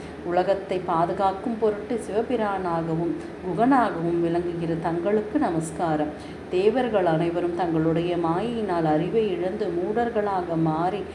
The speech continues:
தங்களையே தாக்க முற்பட்டார்கள். அதன் விளைவாக அவர்கள் சரியான தண்டனைக்கு ஆளாக்கப்பட்டார்கள்.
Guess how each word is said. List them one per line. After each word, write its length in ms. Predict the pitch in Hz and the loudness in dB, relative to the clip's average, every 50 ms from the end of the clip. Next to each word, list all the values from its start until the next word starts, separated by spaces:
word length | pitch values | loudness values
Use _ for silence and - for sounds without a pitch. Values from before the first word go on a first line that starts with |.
| - - - - - | -12 -14 -14 -6 -2
தங்களையே 600 | - 175 170 170 180 175 180 175 175 190 220 254 - | 0 0 2 2 2 2 2 2 2 0 0 0 0
தாக்க 300 | 233 175 165 160 - 175 | 0 -2 -2 -2 -2 0
முற்பட்டார்கள். 800 | 160 160 151 156 - 180 165 - - - 156 147 143 143 156 151 156 - - - - - | 0 0 0 0 -2 -6 -6 -2 0 2 2 2 2 2 0 -2 -2 -6 -10 -12 -8 -2
அதன் 300 | - 170 165 170 165 170 | 0 0 2 2 2 2
விளைவாக 600 | 170 165 165 180 190 196 202 185 190 185 202 214 214 - | 2 2 0 0 2 2 2 2 2 2 0 -4 -4 -4
அவர்கள் 380 | 165 170 175 170 170 180 170 165 | -4 -4 -2 -2 -2 -2 -2 -2
சரியான 520 | - 196 190 208 233 240 247 269 294 320 | -2 -2 -2 0 0 2 4 6 6 4
தண்டனைக்கு 600 | - - 170 160 156 160 160 165 160 160 165 180 165 | 4 4 2 2 2 2 2 0 0 -2 -2 -2 -2
ஆளாக்கப்பட்டார்கள். 1200 | 151 - 165 165 165 170 170 170 170 165 - 180 - - 160 156 - 151 143 147 147 151 147 | -2 0 0 0 2 2 2 2 0 0 -4 -4 -4 -4 -6 -2 0 0 0 0 0 -2 -2